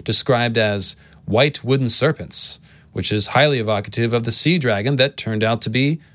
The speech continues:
a white weirwood boat. Grey King sat in a throne of sea dragon weirwood,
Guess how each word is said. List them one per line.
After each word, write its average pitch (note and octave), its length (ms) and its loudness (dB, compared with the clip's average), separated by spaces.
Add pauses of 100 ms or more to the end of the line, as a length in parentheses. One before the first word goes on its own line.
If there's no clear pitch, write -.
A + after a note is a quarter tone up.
(140)
a A#2 80 0
white G#2+ 300 0
weirwood G#2 440 -2
boat. D3+ 440 -2 (600)
Grey A2+ 240 4
King D3 420 0
sat A2 420 0
in A#2 80 2
a A2+ 100 2
throne A#2+ 480 0
of A#2 180 -2
sea F#3 240 2
dragon A2+ 480 0
weirwood, C3 480 0